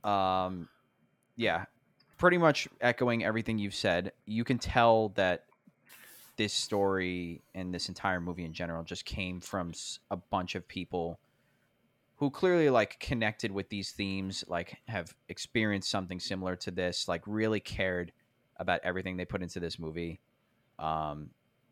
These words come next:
it, it, it just, you really felt that shine through. Um, there's really not much more to, to say. I'm just, like,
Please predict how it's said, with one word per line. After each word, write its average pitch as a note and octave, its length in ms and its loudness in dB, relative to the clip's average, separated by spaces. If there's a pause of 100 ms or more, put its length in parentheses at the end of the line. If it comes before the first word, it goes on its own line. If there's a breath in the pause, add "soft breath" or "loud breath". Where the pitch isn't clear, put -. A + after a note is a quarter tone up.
(120)
it, A#2 240 0
it, A#2+ 160 0
it A#2+ 140 -2
just, B2 260 -4
you A#2 120 -2
really A2 280 2
felt G2 260 2
that F2 160 0
shine E2 280 -2
through. D#2+ 380 -4 (300)
Um, E2 420 -4 (200)
there's A2 160 -2
really G#2+ 180 2
not F#2 180 0
much F#2 220 -4
more F2+ 140 0
to, F2 120 -2 (220)
to - 80 -8
say. F#2 480 0
I'm E2 180 -6
just, E2+ 240 -6
like, D2+ 320 -4